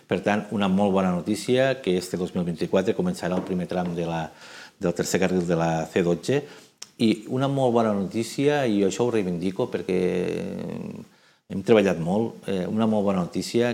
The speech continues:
que molts projectes, estem parlant de fons nuclears, estem parlant d'hospital, estem parlant de la C dotze, podríem parlar de Delta, podríem parlar de tants altres, que reivindicats anys i panys a Terres de l'Ebre,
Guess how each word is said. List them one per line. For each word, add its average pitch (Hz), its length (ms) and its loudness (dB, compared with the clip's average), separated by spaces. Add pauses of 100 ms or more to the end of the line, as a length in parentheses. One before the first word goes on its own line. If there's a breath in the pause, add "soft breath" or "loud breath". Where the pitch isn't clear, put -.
que 92 220 0
molts 104 420 0
projectes, 92 640 2
estem 101 240 0
parlant 98 260 2
de 87 80 0
fons 101 240 -2
nuclears, 85 460 -4
estem 101 160 -4
parlant 98 240 0
d'hospital, 82 480 -2
estem 92 180 -4
parlant 98 220 0
de 110 80 4
la 107 80 -2
C 98 100 0
dotze, 87 380 -2 (260 loud breath)
podríem 104 320 6
parlar 104 240 4
de 107 140 10
Delta, 107 320 4
podríem 107 260 2
parlar 104 220 2
de 101 80 -4
tants 104 180 0
altres, 113 380 -2 (340 loud breath)
que 95 220 2
reivindicats 110 680 4
anys 113 220 0
i - 20 -6
panys 98 240 0
a 87 80 -2
Terres 92 240 -2
de 80 80 -6
l'Ebre, 90 240 -6